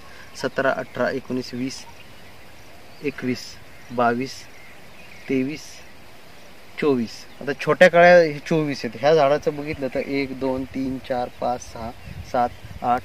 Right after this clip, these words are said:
नऊ, दहा, अकरा, बारा, तेरा, चौदा, पंधरा, सोळा, सतरा, अठरा, एकोणीस, वीस, एकवीस, बावीस, तेवीस, चोवीस, पंचवीस, सव्वीस, सत्तावीस. सत्तावीस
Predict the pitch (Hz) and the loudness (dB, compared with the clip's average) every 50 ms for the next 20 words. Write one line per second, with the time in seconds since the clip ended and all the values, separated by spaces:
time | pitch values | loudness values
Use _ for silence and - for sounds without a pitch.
0 | - 127 127 127 127 127 127 127 120 113 117 117 - - 123 - - - 113 117 | -4 -6 -6 -4 -6 -6 -6 -6 -4 -4 -4 -4 -4 -6 -8 -8 -6 -6 -6 -6
1 | - - - - - - - - - - 123 123 123 123 - 131 135 - - - | -8 -10 -14 -16 -18 -18 -18 -16 -8 -2 2 4 4 4 4 2 0 -2 -8 -12
2 | - - - - - - - - - 135 131 131 135 139 139 139 - - 143 135 | -12 -14 -16 -14 -10 -10 -10 -6 -4 -2 0 0 2 2 2 2 0 0 0 -2
3 | 135 131 127 127 131 - - - 131 127 127 123 127 131 - - - - - - | -2 -2 -2 -4 -4 -4 -4 -4 -4 -4 -4 -4 -6 -6 -6 -4 -2 0 0 0
4 | 120 123 - - - - - - - 123 123 120 - - - - - 117 120 120 | 0 0 -2 -2 -4 -6 -6 -6 -4 -4 -4 -4 -6 -8 -10 -10 -8 -8 -6 -6
5 | - - 131 - - 123 123 135 139 - - - - - - - - - - 127 | -8 -8 -12 -12 -10 -10 -10 -8 -8 -6 -6 -6 -6 -8 -10 -14 -16 -14 -10 -8
6 | 139 147 147 - - - - - - - - - - - - - - - 139 131 | -8 -8 -8 -10 -14 -16 -18 -18 -10 -8 -2 0 0 0 0 -2 -4 -4 -4 -4
7 | - - - 131 143 143 131 123 123 120 120 120 135 139 - - - - 131 127 | -6 -6 -6 -4 -4 -4 -2 0 0 0 0 -2 -4 -8 -10 -12 -10 -6 -2 -2
8 | 123 127 139 127 - - - - 131 127 123 135 139 - - - 127 120 - - | -2 0 -2 -2 -4 -4 -6 -4 -4 -4 -4 -6 -8 -8 -10 -10 -10 -10 -10 -10
9 | 139 131 - - 139 113 107 120 139 - - - - - - - - - - - | -12 -12 -10 -8 -8 -8 -8 -8 -12 -12 -14 -16 -16 -16 -16 -16 -16 -16 -16 -16
10 | - - - - 151 143 - - - 131 110 101 101 - - - - - - - | -16 -6 -2 0 0 0 -2 -2 0 0 0 -2 -6 -12 -14 -16 -16 -16 -16 -14
11 | - - - - - - - - - - - 143 - - - 160 165 185 185 | -14 -12 -10 -10 -12 -12 -14 -16 -8 -6 -4 -4 -2 0 0 2 2 2 0